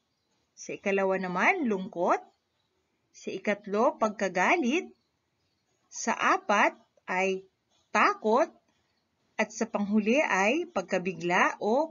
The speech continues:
pagkagulat. Tayo ay nakakaramdam ng iba't ibang emosyon tulad ng saya,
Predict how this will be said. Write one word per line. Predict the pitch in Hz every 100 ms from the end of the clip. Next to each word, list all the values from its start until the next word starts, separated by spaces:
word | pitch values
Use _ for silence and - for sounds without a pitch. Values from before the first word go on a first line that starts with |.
| -
pagkagulat. | 240 294 - 311 269 190 151 160 196 - _ _ _ _ _ _ _ _ _ _ _ _ _ _ _ _ _ _ _ _ _ _ _ _ _ _ _ _ - _ -
Tayo | 330 453 277 196 190 294 339 -
ay | - 247
nakakaramdam | 226 226 190 185 196 262 339 214 170 196 247 - - _ -
ng | 302 311 262
iba't | 277 359 - 302
ibang | 320 330 -
emosyon | 320 349 - 208 196 285 381 _ _ _
tulad | 285 359 247 185
ng | 180 175
saya, | - 190 175 175 311